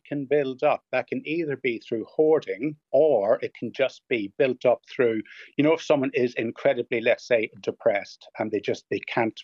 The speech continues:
they, they, they haven't got the energy, the motivation to do anything. They can't put the bin out, they don't bother washing, they, they don't bother cooking, they, they buy stuff in, and they just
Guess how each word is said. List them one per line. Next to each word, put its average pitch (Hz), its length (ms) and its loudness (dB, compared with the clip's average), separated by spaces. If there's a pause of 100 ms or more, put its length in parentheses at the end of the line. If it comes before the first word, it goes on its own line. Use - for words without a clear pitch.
(160)
they, 117 280 0
they, 123 320 0
they 117 80 4
haven't 120 240 0
got 120 160 -2
the 139 160 -2
energy, 131 580 2 (300)
the 117 80 0
motivation 113 560 0
to 117 160 0
do - 80 0
anything. 98 520 0 (320)
They 104 100 0
can't - 260 -4
put - 160 -8
the 104 80 -6
bin 123 300 4
out, 120 260 4
they 101 60 -4
don't 113 280 -6
bother 101 240 0
washing, 113 600 0
they, 110 280 -12
they 104 80 -6
don't 110 240 -4
bother 143 300 2
cooking, 120 400 -2
they, 107 260 0
they 104 220 0 (200)
buy 113 220 0
stuff 107 420 -4
in, 113 320 0 (460)
and 113 380 2
they 110 160 0
just - 340 0